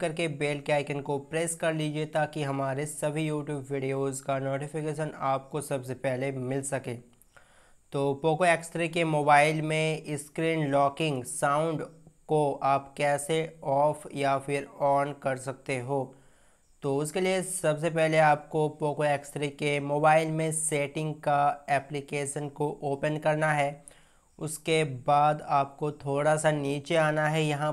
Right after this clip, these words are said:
पर आपको देखने को मिलेगा sound and vibration। आपको sound and vibration के ऊपर क्लिक करना है। इसके ऊपर क्लिक करने के बाद थोड़ा सा नीचे आना है, यहाँ पर आपको देखने को मिलेगा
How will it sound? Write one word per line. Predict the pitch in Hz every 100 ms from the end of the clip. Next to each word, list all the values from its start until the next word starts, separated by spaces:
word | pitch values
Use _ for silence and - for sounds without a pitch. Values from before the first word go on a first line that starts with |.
| 151
पर | 156
आपको | 147 - 156
देखने | 139 143 139 151
को | 151 151
मिलेगा | 151 147 151 156
sound | - 143 147 156 147 -
and | 139 135
vibration। | 139 147 156 156 147 135 113 113 - _ _ -
आपको | 147 147 170 170
sound | 170 151 156 170 160
and | 151 139 135
vibration | 156 156 160 160 160 156
के | 151
ऊपर | 143 147 143 139
क्लिक | 156 165 165
करना | 156 160 156
है। | 156 156
इसके | 143 - 151
ऊपर | 139 147
क्लिक | 139 147 143 147
करने | 143 143
के | 135 139 127
बाद | 143 156 156 - - - _ - -
थोड़ा | 156 151 151
सा | 151
नीचे | 147 139 143 139 175
आना | 160 139 139
है, | 139 156 180 - - _ _ _ _ - - _ _ _
यहाँ | 160 165
पर | 165 165
आपको | 160 170
देखने | 156 156 160 160
को | 165
मिलेगा | 160 156 156 156